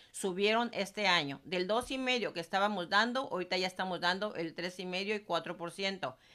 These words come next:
Apúrense si van a refinanciar. Desde el año pasado se los estoy diciendo, los intereses van a subir. Ahora, entonces,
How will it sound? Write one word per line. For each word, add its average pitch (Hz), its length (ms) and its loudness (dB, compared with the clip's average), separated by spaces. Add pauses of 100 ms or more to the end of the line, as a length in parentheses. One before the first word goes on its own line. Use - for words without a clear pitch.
(200)
Apúrense 262 720 4
si 254 120 -4
van 220 180 4
a 220 60 8
refinanciar. 202 880 4
Desde 156 180 -4
el 170 60 2
año 202 180 0
pasado 226 340 2
se 220 120 -2
los 208 100 2
estoy 202 240 -4
diciendo, 196 480 -2
los 143 220 -8
intereses 165 560 -2
van 185 180 2
a 185 80 0
subir. 185 420 -2 (480)
Ahora, 202 480 8 (760)
entonces, 220 600 2